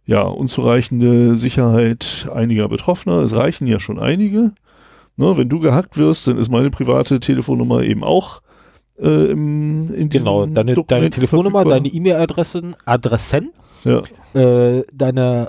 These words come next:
Speaker 2: dein Wohnort ist weg.
Speaker 1: Ja.
Speaker 2: Ähm, hoppla, das hätte ich vielleicht nicht sagen sollen, dass ich den bei mir lokal gespeichert habe.
Speaker 1: Ja, ist
Speaker 2: Kann ich
Speaker 1: halt
Speaker 2: beruhigen, habe ich nicht. Aber ich weiß, wo er liegt.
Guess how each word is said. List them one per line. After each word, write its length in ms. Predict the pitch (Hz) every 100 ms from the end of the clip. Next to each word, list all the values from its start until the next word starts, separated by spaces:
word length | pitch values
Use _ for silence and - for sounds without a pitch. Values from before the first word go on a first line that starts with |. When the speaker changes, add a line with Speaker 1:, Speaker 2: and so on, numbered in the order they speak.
| -
Speaker 2:
dein 320 | 123 117 110
Wohnort 460 | 123 190 196 208 208
ist 220 | 202 165
weg. 260 | 180 - - _ _ _ _ - 113 - -
Speaker 1:
Ja. 140 | 127 127
Speaker 2:
Ähm, 300 | 127 127 120 _ _ _ _ _ _ _ _ -
hoppla, 200 | 131 110
das 60 | 101
hätte 100 | 107
ich 40 |
vielleicht 220 | 113 107
nicht 80 | 101
sagen 220 | 98 127
sollen, 120 | 156
dass 120 | 160 147
ich 120 | 151
den 80 | 143
bei 100 | 139
mir 140 | 147
lokal 300 | 139 143 143
gespeichert 400 | 143 147 143 151
habe. 120 | 156 _ - - - - - -
Speaker 1:
Ja, 140 | 98 95 - - _ -
ist 160 | - 131
Speaker 2:
Kann 120 | 131
ich 40 |
Speaker 1:
halt 40 | 110
Speaker 2:
beruhigen, 320 | 127 147 147
habe 160 | 117 117
ich 100 | -
nicht. 260 | 196 - _ _ _ _ _ _
Aber 140 | - 147
ich 100 | 135
weiß, 220 | 160 170
wo 80 | 160
er 60 |
liegt. 240 | 165 147